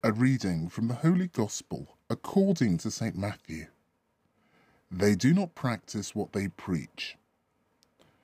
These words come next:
Addressing the people and his disciples, Jesus said,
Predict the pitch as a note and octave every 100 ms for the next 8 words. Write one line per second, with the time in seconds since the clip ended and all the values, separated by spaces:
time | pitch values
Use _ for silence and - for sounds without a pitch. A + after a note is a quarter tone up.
0 | _ _ _ - G#2 A2+ A3 - F#3+ D#3
1 | - G#2 F2+ E2+ E2+ E2+ F#2+ - F2 -
2 | C#3+ C#3 - C2+ - - - _ _ _
3 | - E2 F#2+ B2+ C#3 D3+ - - F2 A#1
4 | -